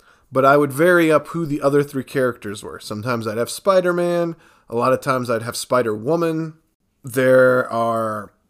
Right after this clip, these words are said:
thirty, forty characters in this whole game, including the entire Fantastic Four, Thor, Wolverine,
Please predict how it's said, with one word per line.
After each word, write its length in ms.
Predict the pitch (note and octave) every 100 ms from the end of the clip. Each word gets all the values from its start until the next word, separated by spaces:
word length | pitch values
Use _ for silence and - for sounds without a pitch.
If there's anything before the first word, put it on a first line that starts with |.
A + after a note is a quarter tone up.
| _ _
thirty, 880 | - - D3 E3+ G3 G#3 G3+ G3 G3
forty 400 | - D#3+ F#3+ G3+
characters 640 | - F#3+ G3+ G3 A3 G3+
in 120 | G3
this 160 | G3+ F#3+
whole 200 | G3+ G3+
game, 420 | G3 G#3 G#3+ G#3+ C3
including 400 | - D#3 D3+ C#3
the 60 |
entire 400 | A#2+ C3 B2+ A#2
Fantastic 680 | A2+ A2 G#2+ A#2 G#2+ - -
Four, 760 | - F#3+ F#3+ F#3+ F#3+ F#3+ F#3 _ _
Thor, 500 | - C#3 E3 E3 E3
Wolverine, 960 | C3 C#3+ D3+ D3 D#3 D#3 D#3 D#3 D3